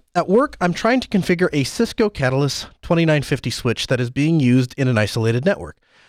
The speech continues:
Originally, it consisted of one Windows server and nine workstations, all of them with static I Ps. And I'm trying to set up a Linux server to replace the Windows server, and I want to hand the I Ps out via D H C P. But for some reason,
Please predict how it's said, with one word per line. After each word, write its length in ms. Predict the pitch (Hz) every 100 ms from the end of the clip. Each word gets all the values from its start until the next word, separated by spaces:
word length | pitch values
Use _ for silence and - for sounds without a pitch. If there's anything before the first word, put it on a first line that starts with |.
| _ -
Originally, 480 | 135 196 202 160 185
it 100 | -
consisted 420 | 143 175 - 143
of 180 | 131 -
one 400 | 120 156 254 208
Windows 380 | 175 202 190 160
server 400 | 120 110 104 139
and 200 | 143 135
nine 280 | 170 196
workstations, 640 | 160 180 - 120 107 127 120
all 200 | 156 202
of 100 | 190
them 140 | 165
with 120 | 156 -
static 320 | 143 139 139
I 80 | 143
Ps. 340 | 113 101 - _ _ _ _ _ _ _ _ _ _ -
And 160 | 156
I'm 100 | 160
trying 320 | - 202 226 247
to 80 |
set 220 | 226 170 165
up 160 | 165 -
a 100 | 143
Linux 360 | 139 208 247
server 320 | - 127 113 131
to 160 | -
replace 360 | 135 - 139 -
the 100 | 117
Windows 340 | 139 202 202
server, 420 | - 110 123 160 - _
and 140 | 139 143
I 60 |
want 220 | 147 151 -
to 120 | 135
hand 440 | - 165 180 214
the 100 | 202
I 120 | 165
Ps 280 | 156 139 123
out 180 | 139 123
via 280 | 123 127 123
D 220 | 117 107
H 200 | 110 -
C 100 | 127
P. 180 | 156 165
But 160 | 98
for 140 | - 143
some 240 | 208 208
reason, 320 | 262 220 175